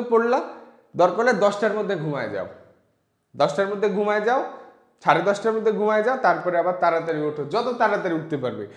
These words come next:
কেউ যদি চারটার সময় উঠতে পারো, শীতের রাত তো কি হয়েছে, এখন আমাদের রুম হিটার আছে, কম্বল আছে, লেপ আছে, গায়ে মুড়াই দিয়ে পড়বা,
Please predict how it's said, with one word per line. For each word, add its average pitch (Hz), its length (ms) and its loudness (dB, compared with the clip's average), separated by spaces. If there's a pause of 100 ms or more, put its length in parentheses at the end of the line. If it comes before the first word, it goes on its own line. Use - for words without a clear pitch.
(240)
কেউ 214 200 6
যদি 233 200 2
চারটার 247 400 4
সময় 254 260 2
উঠতে 226 240 0
পারো, 165 200 0
শীতের 254 380 2
রাত 247 200 4
তো 277 60 -4
কি 220 180 2
হয়েছে, 135 480 0 (160)
এখন 226 240 2
আমাদের 226 340 4
রুম 214 200 0
হিটার 220 260 2
আছে, 196 280 4
কম্বল 247 480 2
আছে, 208 220 6
লেপ 269 320 8
আছে, 190 300 2 (360)
গায়ে 262 160 8
মুড়াই 262 280 6
দিয়ে 202 260 6
পড়বা, 127 400 -2